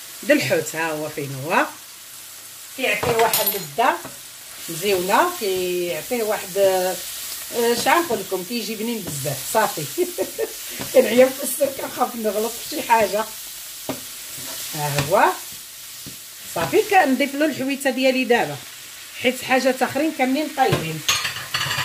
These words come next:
كنضيف هذا الحوت، خلي هذاك ما قطعتوشي.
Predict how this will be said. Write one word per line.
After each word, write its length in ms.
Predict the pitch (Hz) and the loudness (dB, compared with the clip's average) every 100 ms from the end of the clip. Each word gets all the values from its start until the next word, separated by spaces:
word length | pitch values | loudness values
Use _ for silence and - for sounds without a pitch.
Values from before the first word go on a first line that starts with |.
| - - - - - | -6 -10 -14 -14 -4
كنضيف 400 | 240 226 214 214 | 0 0 0 0
هذا 160 | 196 185 | 0 0
الحوت، 400 | - 226 339 415 - - - - - - - - - - - - - - - - - - - - - - - - - - - - - - - - - - - - - - - - - - - - - - - | -2 4 4 4 -6 -12 -14 -12 -12 -12 -12 -12 -12 -12 -10 -8 -8 -8 -8 -8 -2 -2 -2 -4 -12 -14 -14 -14 -12 -12 -12 -14 -14 -14 -12 -12 -10 -10 -12 -12 -10 -10 -10 -10 -10 -10 -10 -6 -4 -2 0
خلي 260 | 226 190 | -2 -2
هذاك 280 | 185 196 202 202 | -4 -4 -4 -6
ما 60 | 190 | -8
قطعتوشي. 1160 | - - - - - 170 - 247 285 294 311 | -8 -6 -2 -2 -2 -6 -6 -2 -2 2 2